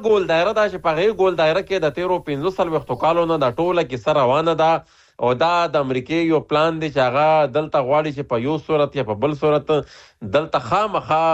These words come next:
جنگ رواني، تشددي، دا کله مجاهدین راولي، بیا هم هغه مجاهدینو په ضد بیا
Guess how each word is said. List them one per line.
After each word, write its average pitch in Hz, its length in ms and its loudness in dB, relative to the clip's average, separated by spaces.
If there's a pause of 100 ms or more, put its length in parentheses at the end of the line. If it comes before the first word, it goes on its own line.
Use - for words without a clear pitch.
(200)
جنگ 165 280 0
رواني، 156 380 0
تشددي، 143 500 -2 (560)
دا 135 140 2
کله 165 320 2
مجاهدین 147 560 0
راولي، 165 340 2 (300)
بیا 139 160 2
هم 156 160 -2
هغه 160 220 -2
مجاهدینو 151 520 0
په 139 140 0
ضد 139 180 -2
بیا 143 100 4